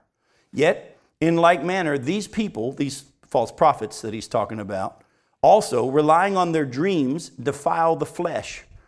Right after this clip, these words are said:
reject authority, and blaspheme the glorious ones. But when the archangel Michael, contending with the devil, was disputing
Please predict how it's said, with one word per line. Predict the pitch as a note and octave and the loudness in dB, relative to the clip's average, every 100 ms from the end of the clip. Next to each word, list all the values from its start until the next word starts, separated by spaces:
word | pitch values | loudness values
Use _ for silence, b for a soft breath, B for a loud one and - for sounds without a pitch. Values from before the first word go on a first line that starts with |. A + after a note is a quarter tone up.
| b | b
reject | C#3 E3+ A#2+ F3 F#3 | 0 0 0 -2 -2
authority, | G3 - C3 A#2+ A#2 - | -6 -2 -2 0 -2 -2
and | D#3 C#3+ C3 | -2 -4 -2
blaspheme | C#3+ F3+ A3 - - B2+ C3+ | 0 0 -2 -8 -6 -4 -2
the | C#3+ | -2
glorious | C3+ E3+ G3+ D3+ - - | -2 0 2 0 -4 -6
ones. | A2 G2 G#2 - _ _ _ _ B | -8 -8 -14 -20 _ _ _ _ B
But | - | 2
when | F#3 E3 | 4 4
the | D3 | 4
archangel | D#3+ E3+ F3+ E3+ D3+ | 4 4 0 0 2
Michael, | D3 E3 E3+ C#3+ | 2 2 0 -4
contending | D3+ B2+ F3 F#3+ F3+ | -2 -2 0 0 0
with | D3+ | 0
the | C#3 | 0
devil, | D3 E3 D#3+ | 2 2 2
was | C#3 B2 | 0 0
disputing | C3+ - - G3+ G3 C3 | -2 -6 -4 -2 0 0